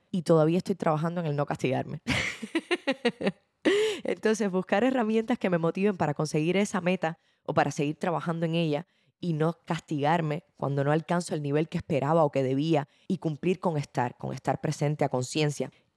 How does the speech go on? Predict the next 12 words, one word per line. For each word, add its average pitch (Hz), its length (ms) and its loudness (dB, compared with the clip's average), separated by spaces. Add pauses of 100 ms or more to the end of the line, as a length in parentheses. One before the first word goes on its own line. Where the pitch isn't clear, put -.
en 143 160 0
ese 151 240 2
acto 147 420 -2 (320)
en 139 120 -2
el 135 160 -2
que 127 140 -2
me 123 120 0
comprometí. 117 680 -2 (260)
Te 156 120 2
pongo 165 240 2
un 180 80 2
ejemplo, 151 520 -2